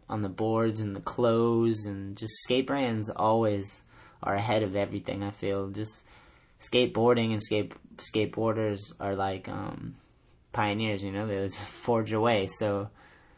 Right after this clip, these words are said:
it's always a great style. So I, I was turned on by cartoon and animation and stuff, and World Industries had the characters, man. They had Flame Boy, Wet Willie, and Devil Man, and they, they, there's, there hasn't been a brand that's quite like World Industries in a long fucking time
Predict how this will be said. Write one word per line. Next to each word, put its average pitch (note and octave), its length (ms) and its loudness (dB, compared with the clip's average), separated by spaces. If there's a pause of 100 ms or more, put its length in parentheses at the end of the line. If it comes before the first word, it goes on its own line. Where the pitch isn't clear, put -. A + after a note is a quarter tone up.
(180)
it's - 120 -6
always A2 320 2
a G#2+ 100 2
great G#2+ 280 0
style. G#2 420 0
So B2+ 140 2
I, B2 200 10
I A2 80 10
was E3 140 6
turned C#3+ 160 4
on C3 140 8
by A#2+ 120 4
cartoon C3+ 680 2
and A#2 240 -2
animation A#2 720 0
and G#2+ 100 -2
stuff, G#2+ 360 -2
and G#2+ 180 -6 (240)
World C#3 200 6
Industries D3 380 2
had C#3+ 360 2
the A2 60 0
characters, C3 640 0
man. A2+ 280 0
They A#2 60 -2
had B2 240 -2
Flame B2+ 380 0
Boy, C3 300 2
Wet A#2+ 260 0
Willie, B2 520 2
and A2 200 -2
Devil A#2 280 2
Man, G2 500 -4
and G2+ 180 -4
they, A#2 220 -4 (540)
they, B2+ 220 6
there's, D3 280 2
there D#3 320 2
hasn't D#3+ 240 6
been C#3+ 80 0
a C3 60 2
brand A#2+ 500 0 (840)
that's A2+ 240 0
quite A#2+ 200 4
like A2+ 140 4
World A2 220 2
Industries A2 480 -2
in G2+ 80 -2
a G2+ 40 -2
long G#2+ 440 0
fucking G#2+ 380 -4
time G#2 400 -4